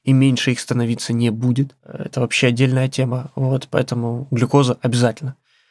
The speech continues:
Далее, электрокардиограмма. Мы следим за сердцем. Думаю, здесь ничего объяснять не надо, да и, и не нужно. Этим должен врач объяснять вам, почему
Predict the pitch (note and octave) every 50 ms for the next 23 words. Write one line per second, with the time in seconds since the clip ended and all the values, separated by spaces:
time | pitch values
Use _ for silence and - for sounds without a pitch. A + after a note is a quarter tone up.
0 | _ _ _ _ _ _ _ - - - B2 A#2+ C#3+ C#3 C3 B2 A#2+ A#2+ B2 -
1 | - - - C3 C#3 C#3+ C#3+ D3+ C#3+ C#3 - C#3 A2+ C3 B2+ B2 B2+ B2+ A#2 A2+
2 | A2+ A2+ A#2+ C#3 C#3 C#3 - C3 A#2 B2 A#2+ A2+ A#2+ A#2+ - - - - - -
3 | D#3 C#3+ B2+ A#2+ C3+ B2 A#2+ B2 A#2+ A2 C3+ B2+ B2 - - B2+ A#2+ - - C3
4 | B2+ B2 A#2+ A#2 - - B2 C3 - - - - - C3 C3 C3 B2+ B2 B2+ C3
5 | C#3 D3 C#3+ B2 B2 A2+ B2+ B2 B2+ C#3 C#3 - _ _ _ _ _ _ _ -
6 | C#3 C#3 C#3+ D3+ D#3 E3+ E3+ C3+ - C3+ B2+ B2 - _ _ - - - - -
7 | - C3 B2 B2+ B2 A#2+ A#2 A2+ A#2 - _ _ _ _ _ - B2+ B2+ B2+ A2+
8 | - - - - _ _ _ _ _ _ - B2 B2+ B2+ A#2 - - D3 A2+ -
9 | C3+ B2+ A2+ - B2 - - - B2 A#2+ A2+ -